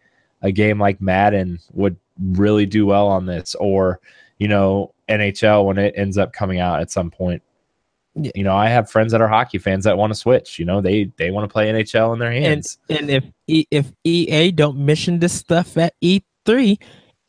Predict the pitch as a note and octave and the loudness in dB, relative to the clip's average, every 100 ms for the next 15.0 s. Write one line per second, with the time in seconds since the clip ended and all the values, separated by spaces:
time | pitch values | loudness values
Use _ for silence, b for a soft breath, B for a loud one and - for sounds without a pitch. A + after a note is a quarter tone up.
0 | - G3 A3 - D3+ D3+ D#3+ D3+ D3+ - | -2 0 0 2 2 2 -2 0 0 -2
1 | F3 - - F#3+ C#4 C#4+ F3+ - G#2 - | -8 -8 -4 -2 0 2 2 -2 -8 -8
2 | - _ _ _ _ _ _ _ _ _ | -14 _ _ _ _ _ _ _ _ _
3 | D#3 G3+ A#3+ A3 G#3 F#3+ F#3+ G#3+ B3 A#3+ | 0 2 2 0 0 -4 -2 -4 -2 -2
4 | E3+ E3 - E3 - D3 C#3+ C#3 C#3 C#3 | -4 -6 -4 -4 -2 -4 -2 -2 0 0
5 | B2 A#2+ D#3 C#4 - C#3+ C3+ B2+ E2 - | 0 0 0 0 -4 -2 0 0 -4 -12
6 | b b - F3 E3+ E3+ F3 - D3+ D3+ | b b 0 0 2 2 2 -2 -2 0
7 | D3+ - C#4 F4 - D3+ E3 - _ b | -4 -4 -4 -6 -12 -12 -14 -20 _ b
8 | b b A#3+ - G3+ A3+ G#3+ G3+ G3 F#3+ | b b -4 0 0 2 2 0 0 -2
9 | F#3+ F#3 F3+ F3 - D3 C#3 C3+ B2+ C#3+ | 0 0 0 -2 -2 0 2 2 0 -4
10 | - - C3+ B2+ C3 D3+ - D3+ - - | -6 -4 -4 -2 -4 -4 -4 -6 -6 -8
11 | A2+ F#3+ F3+ F3 A3+ G3+ F#3 F3 F3+ E3+ | -2 0 0 2 0 2 2 4 4 4
12 | C#3+ C3 C#3 C3+ C3+ D3 C3 C3 - D3 | 2 2 2 0 0 -2 -2 -4 -2 0
13 | C#3+ C#3 C#3 C3 C3+ - F#3 G3 G3 F#3+ | 0 2 0 2 -2 -2 0 2 2 -2
14 | - E3+ E3 - G#3 G3+ - B3+ F#3 D#3+ | -4 0 0 0 -2 0 0 0 2 0